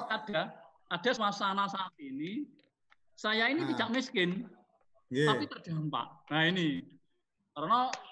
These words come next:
Speaker 1: Kemen-, eh, Kemendes mengeluarkan, eh, aturan itu yang, yang miskin dulu, yang miskin dan terdampak. Nah, ini yang jadi, dijadikan beberapa, eh, orang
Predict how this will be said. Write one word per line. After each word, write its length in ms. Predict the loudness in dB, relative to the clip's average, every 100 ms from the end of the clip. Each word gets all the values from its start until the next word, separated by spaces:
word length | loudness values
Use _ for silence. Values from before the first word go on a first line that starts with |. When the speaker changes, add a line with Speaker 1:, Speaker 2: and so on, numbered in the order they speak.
| -10
Speaker 1:
Kemen-, 400 | -4 0 0 -2
eh, 840 | 0 2 4 4 4 4 4 2 -2 -10 -20 -6
Kemendes 420 | 0 2 2 0
mengeluarkan, 800 | -2 0 0 0 0 0 -2 -8 -18 _ _ _ -20 _
eh, 320 | -4 -2 -2 -2
aturan 500 | -6 -6 -2 -2 -2
itu 240 | -6 -8 -4
yang, 300 | -2 -2 -8 -14 _ _
yang 180 | -2 2
miskin 340 | 2 2 0 0
dulu, 300 | -2 -2 -2
yang 100 | -2
miskin 300 | -4 -2 -2
dan 80 | -2
terdampak. 540 | -4 -6 -6 -6 -8 -8 -10
Nah, 320 | -2 2 2 0 -8 -16 -20 _ _
ini 220 | -4 0
yang 140 | 0
jadi, 320 | -2 -2 -2 -2
dijadikan 680 | -4 -2 -2 -2 -4 -4 -4
beberapa, 800 | -10 -4 -2 -2 -2 0 0 -2 -8 -20 _ _ _ _ _
eh, 600 | -8 -6 -6 -6 -8 -10 -14 _
orang 500 | 0 2 0 -2